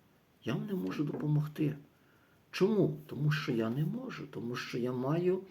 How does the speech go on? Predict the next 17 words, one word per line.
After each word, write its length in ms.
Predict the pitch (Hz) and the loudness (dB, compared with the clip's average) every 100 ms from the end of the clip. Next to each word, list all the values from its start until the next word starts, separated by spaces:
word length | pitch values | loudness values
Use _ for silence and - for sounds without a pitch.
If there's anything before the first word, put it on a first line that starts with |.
| - - - - - - - _ _ - - | -16 -20 -20 -20 -20 -20 -20 _ _ -20 -10
маю 380 | 110 113 123 123 | -6 -2 0 0
інші 320 | 131 147 - | 0 -2 -4
справи, 600 | 147 - 190 240 208 101 - | -8 -6 -4 -4 -4 -8 -10
маю 280 | 110 110 107 | -6 -6 -6
свої 340 | - 98 147 | -6 -2 0
справи 420 | 151 - 175 160 | -2 -4 -2 2
особисті, 800 | - - 98 95 160 - - 139 131 - - - _ _ | 0 0 -4 -2 -2 -4 -4 -2 -2 -6 -18 -20 _ _
церковні, 840 | - 120 - - 151 180 160 143 151 - | -6 -4 -2 2 2 2 -2 -4 -6 -12
щодо 400 | - - 123 123 | -12 -2 0 2
служіння. 800 | - - 107 139 175 190 143 135 - - _ _ _ _ _ _ _ _ - | 0 -4 -2 0 0 2 0 -2 -8 -20 _ _ _ _ _ _ _ _ -4
І 40 | |
ви 60 | 110 | -2
знаєте, 320 | 135 262 - | 2 2 2
як 80 | 254 | 2
ті 140 | - | 2
люди 220 | 185 233 208 | 0 2 2
змінилися? 760 | 160 160 185 294 311 - - | 6 6 6 6 4 2 -4